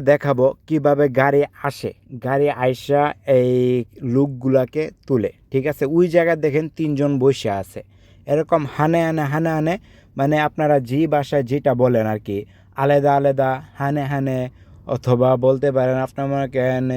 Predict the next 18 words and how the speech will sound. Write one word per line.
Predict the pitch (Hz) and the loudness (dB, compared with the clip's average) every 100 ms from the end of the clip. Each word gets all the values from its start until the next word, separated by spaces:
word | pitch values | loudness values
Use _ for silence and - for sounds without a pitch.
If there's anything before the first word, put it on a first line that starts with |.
| 127 - - - - | -6 -12 -20 -12 -4
একটু | 139 - 135 | -4 -2 -2
তাফাত | 139 123 135 - | 0 0 0 2
তাফাত, | 135 131 123 - - | 0 2 0 -2 -8
আপনারা | 170 185 170 151 | -4 0 2 2
যেই | 139 185 180 160 | 0 0 0 0
ধরনের | 147 151 147 147 131 | 0 0 0 0 -2
ভাষা | 127 147 139 | -2 -2 -2
বলেন | 147 147 151 - | 0 0 -2 -6
ওই | 156 147 | -4 2
ধরনেরই | 143 139 143 147 165 - _ _ | 4 4 0 -2 -4 -8 _ _
মনে | 139 139 147 | -4 -2 0
করেন | 147 151 175 170 | 2 2 0 -8
একটু | - 160 135 | -6 -6 -2
দূরে | 135 156 147 | 4 4 4
দূরে | 143 135 131 - _ _ | 4 4 4 0 _ _
বসে | 117 147 - 135 123 - - | 2 2 2 -4 -4 -10 -16
আছে | 123 - 110 | -12 -6 -4
মানুষগুলা। | 117 113 104 101 98 | -4 -4 -6 -4 -6